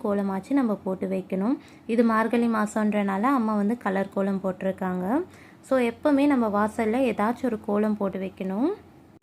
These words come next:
நம்ம வீட்டு வாசல்ல இந்த மாதிரி ஏதாச்சும் நெல்மணி தோரணம், இல்ல வெற்றிவேர் தோரணம், இல்ல சாமி ஃபோட்டோஸே வச்சு தோரணம்லாம் வைப்பாங்க. அந்த மாதிரி ஏதாச்சும் ஒண்ணு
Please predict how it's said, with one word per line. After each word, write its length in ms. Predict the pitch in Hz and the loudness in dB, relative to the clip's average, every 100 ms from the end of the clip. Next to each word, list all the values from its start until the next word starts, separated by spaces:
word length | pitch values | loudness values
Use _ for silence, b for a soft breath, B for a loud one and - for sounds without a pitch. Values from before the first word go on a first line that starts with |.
| - - | -20 -4
நம்ம 240 | 262 269 277 | 2 6 8
வீட்டு 260 | 302 320 | 8 6
வாசல்ல 380 | 285 254 254 240 | 6 4 4 4
இந்த 200 | 311 277 | 4 4
மாதிரி 420 | 233 214 262 269 | 4 2 4 4
ஏதாச்சும் 440 | 233 214 208 277 240 | 4 0 2 4 4
நெல்மணி 480 | 214 220 226 220 | 4 2 2 2
தோரணம், 480 | 214 214 208 202 208 | 2 2 2 2 2
இல்ல 180 | 208 208 | 2 2
வெற்றிவேர் 520 | 208 202 240 240 233 | 2 2 4 6 4
தோரணம், 480 | 226 208 196 196 202 | 2 0 2 0 0
இல்ல 240 | 226 226 | 2 2
சாமி 360 | 240 226 226 254 | 2 2 4 2
ஃபோட்டோஸே 480 | 247 233 220 208 233 | 2 0 2 2 2
வச்சு 240 | 220 - | 0 0
தோரணம்லாம் 640 | 240 220 202 208 202 190 208 | 0 2 2 2 2 2 0
வைப்பாங்க. 340 | 208 - 196 | 0 0 0
அந்த 240 | 202 277 247 | 0 0 2
மாதிரி 340 | 208 202 220 | 0 0 0
ஏதாச்சும் 260 | 208 202 202 | 0 -2 -2
ஒண்ணு 160 | 214 | -2